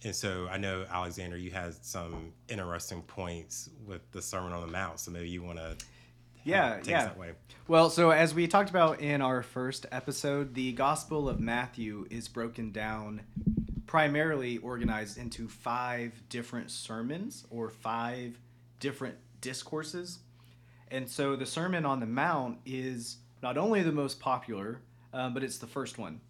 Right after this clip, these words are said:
Speaker 2: Um, and one of the reasons that it is the most popular is because it's all about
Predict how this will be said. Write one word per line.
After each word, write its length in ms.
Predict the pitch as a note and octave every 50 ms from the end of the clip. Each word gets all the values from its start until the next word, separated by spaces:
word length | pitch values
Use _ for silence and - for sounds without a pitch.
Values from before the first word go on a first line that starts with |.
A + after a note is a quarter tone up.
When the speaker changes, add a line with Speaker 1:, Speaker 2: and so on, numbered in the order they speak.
| - - - - - - - - - - -
Speaker 2:
Um, 400 | - C#3+ C#3+ C#3+ C#3+ C3+ C3 B2 - -
and 420 | C3+ C3 C3 C3 B2+ B2+ B2 A#2 A#2 - - - B2
one 240 | A#2+ C#3 D#3 F3 G3
of 80 | F#3 D#3+
the 80 | D#3+
reasons 480 | C#3 C3+ C#3+ D3 C#3 C3 C#3 C3+ B2+ A#2
that 340 | B2 B2+ B2 A#2+ - - -
it 180 | - A#2+ A#2+ A#2
is 200 | B2 B2+ A#2+ A#2
the 60 | B2 A#2
most 280 | A#2 A2 G#2+ - -
popular 600 | - C#3+ C#3 D3+ D3 - C3+ A#2+ A#2+ A#2 A#2 A2+ -
is 200 | A2 C3 A#2+ A2+
because 460 | A#2+ C3 A#2+ - C#3 C3+ C3 A#2+ A2+ -
it's 180 | B2 B2+ B2 -
all 360 | - C3 C3+ C#3+ D3 D3 C#3+ D3
about 420 | C3 B2 B2 B2+ B2 A#2 - -